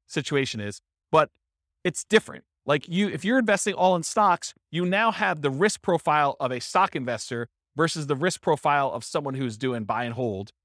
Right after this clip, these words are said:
or someone that's doing Nomad. And so these strategies, one could get you there faster, but if you look at all the different ways we measure risk, and there's several different ways that we look at stuff, everything from your,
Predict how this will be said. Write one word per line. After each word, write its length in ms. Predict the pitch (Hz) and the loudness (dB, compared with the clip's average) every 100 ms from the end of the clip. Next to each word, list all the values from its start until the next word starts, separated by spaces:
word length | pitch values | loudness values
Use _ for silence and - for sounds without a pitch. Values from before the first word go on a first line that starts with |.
| _ | _
or 100 | 123 | -6
someone 300 | - 165 147 | -2 -2 -2
that's 180 | 135 - | -4 -6
doing 220 | 131 110 | -6 -4
Nomad. 300 | 107 85 50 _ _ _ _ | -6 -8 -14 _ _ _ _
And 120 | 131 | -6
so 380 | 131 175 156 147 - _ - | 0 4 4 2 -2 _ -6
these 220 | 170 208 | -2 -2
strategies, 880 | - 208 233 233 135 131 123 - - _ _ _ _ _ _ | -2 4 4 4 0 -4 -4 -8 -16 _ _ _ _ _ _
one 220 | 151 262 | 2 2
could 260 | - 214 - | 4 -2 2
get 280 | 214 - 226 | 2 2 -2
you 100 | 170 | 4
there 200 | 151 143 | 4 4
faster, 640 | 185 190 - 131 113 131 _ _ _ _ _ | 2 2 0 -2 -4 -6 _ _ _ _ _
but 120 | 156 | 0
if 100 | 151 | 2
you 160 | 185 240 | 2 2
look 240 | 208 208 | 4 2
at 80 | 214 | 2
all 240 | - 175 190 | 4 4 4
the 80 | |
different 260 | 185 185 156 | 0 -4 -2
ways 220 | 160 156 | 0 0
we 120 | 151 | 0
measure 320 | 139 156 147 123 | 2 0 0 0
risk, 440 | 139 107 - - | 0 0 -6 -10
and 120 | 131 | -8
there's 120 | 131 | -6
several 280 | - 196 190 | 0 2 2
different 260 | 165 147 131 | -2 -4 -4
ways 160 | 120 | -4
that 80 | - | -4
we 100 | 110 | -4
look 200 | 127 127 | -4 -4
at 100 | 104 | -8
stuff, 300 | - 92 90 | -6 -8 -8
everything 400 | - 123 127 131 | -10 -8 -6 -8
from 320 | 113 127 113 - _ _ - | -4 -4 -4 -8 _ _ -4
your, 360 | 113 110 101 | 0 0 -2